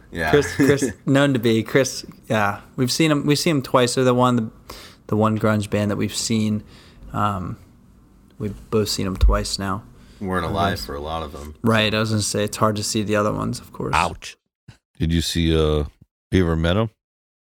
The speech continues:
Speaker 4: Anybody from Pearl Jam?
Speaker 1: No,
Speaker 2: Nope,
Speaker 1: have not
Speaker 2: that's,
Speaker 1: yet.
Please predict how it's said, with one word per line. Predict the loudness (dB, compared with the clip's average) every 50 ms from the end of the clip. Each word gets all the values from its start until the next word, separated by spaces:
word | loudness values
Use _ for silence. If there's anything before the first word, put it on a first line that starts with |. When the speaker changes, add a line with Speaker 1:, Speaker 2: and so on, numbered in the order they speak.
| _ _ _ _ _ _ _ _ _ _ _ _ -2
Speaker 4:
Anybody | 0 2 4 4 2
from | 0 0 -2 0
Pearl | 0 2 2
Jam? | 2 0 -2 -4 -4
Speaker 1:
No, | -4 -2 0 0 -2 -2 -6 -8 -2 2
Speaker 2:
Nope, | 4 4 4 4
Speaker 1:
have |
not | 4 4
Speaker 2:
that's, | 4 4 4 4 4
Speaker 1:
yet. | 4 4 4 2 0